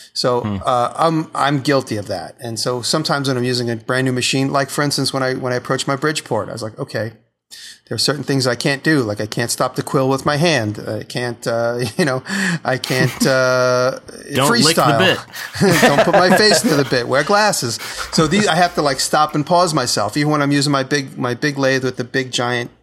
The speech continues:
Speaker 1: chuck on it. That chuck is just a big giant spinning, spinning counterweight that, you know, and if,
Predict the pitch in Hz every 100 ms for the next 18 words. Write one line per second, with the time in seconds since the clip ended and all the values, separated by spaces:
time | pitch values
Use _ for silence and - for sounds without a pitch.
0 | _ - 180 - 107 101 101 - 120 -
1 | 131 127 117 113 110 110 131 120 127 117
2 | 117 - - 139 123 117 - - - 127
3 | 120 110 - _ _ - - _ _ -
4 | 156 147 135 120 117 120 _ - 113 -
5 | 123 117 - 131 127